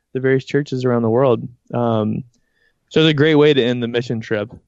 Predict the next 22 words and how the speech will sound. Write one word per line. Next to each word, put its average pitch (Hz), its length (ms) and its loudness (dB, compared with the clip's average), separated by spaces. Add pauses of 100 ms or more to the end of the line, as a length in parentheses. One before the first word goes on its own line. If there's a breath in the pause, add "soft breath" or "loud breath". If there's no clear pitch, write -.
(180)
from 110 340 -4
Colombia, 110 680 0
which 120 240 0
we 123 100 6
all 120 160 2
made 120 200 0
it. 117 80 -4 (960)
Our 113 180 2
group 127 400 2
was 107 720 0 (560)
totally 135 840 2 (500)
amazing. 123 920 -2
Um, 107 680 0 (120)
I 156 160 0
love 123 720 2 (120)
doing 127 240 2
these 120 180 -2
mission 123 320 0
trips, 104 300 -4
man. 107 280 2
It's 123 240 0
like 117 340 0